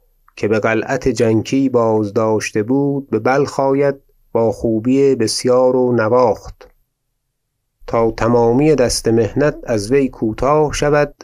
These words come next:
و دولت ما با رای و تدبیر او آراسته گردد. و اریارق حاجب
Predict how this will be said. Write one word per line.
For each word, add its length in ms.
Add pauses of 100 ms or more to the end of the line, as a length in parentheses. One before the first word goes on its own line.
(260)
و 60
دولت 460
ما 360
با 240
رای 360
و 60
تدبیر 460
او 480
آراسته 600
گردد. 400 (1600)
و 40
اریارق 600
حاجب 500